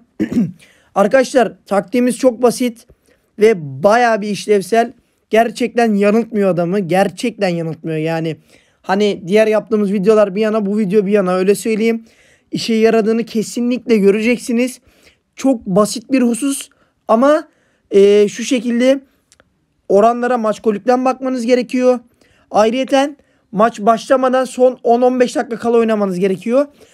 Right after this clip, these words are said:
<clears throat> Bunların da hepsini bir araya getirebilmek için hafta sonu çok maç oluyor biliyorsunuz. Hafta sonları oynamanız lazım. Şimdi milli ara var biliyorsunuz. Milli aradan sonra,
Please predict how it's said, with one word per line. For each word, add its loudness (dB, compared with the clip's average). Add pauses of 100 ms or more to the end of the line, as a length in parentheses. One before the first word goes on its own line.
(240)
<clears throat> 0
Bunların 0
da 2
hepsini -2
bir 2
araya 4
getirebilmek -4
için -6 (480)
hafta -2
sonu 0 (120)
çok 0
maç -4
oluyor 2
biliyorsunuz. -4 (320)
Hafta -2
sonları 2
oynamanız 0
lazım. 2
Şimdi -2 (960)
milli 0
ara 2
var -4
biliyorsunuz. -2 (540)
Milli 2
aradan -2
sonra, 0